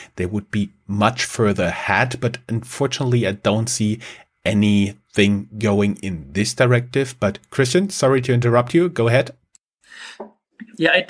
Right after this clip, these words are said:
Speaker 2: I didn't necessarily mean a, a cohesive, well thought out personal brand,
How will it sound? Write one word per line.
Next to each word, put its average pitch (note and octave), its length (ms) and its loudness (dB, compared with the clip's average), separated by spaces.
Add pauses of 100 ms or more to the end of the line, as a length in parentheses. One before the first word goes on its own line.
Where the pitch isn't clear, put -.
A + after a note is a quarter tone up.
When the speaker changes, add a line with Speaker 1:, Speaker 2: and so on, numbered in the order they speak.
Speaker 2:
I F3+ 60 0
didn't G#3+ 220 2
necessarily E3 540 -2
mean D3+ 260 -8
a, C3+ 460 -2
a C3 40 -10
cohesive, - 1080 -8
well C3+ 240 -4
thought C3 280 -4
out B2+ 180 -4
personal C3 360 -4
brand, A#2 300 -2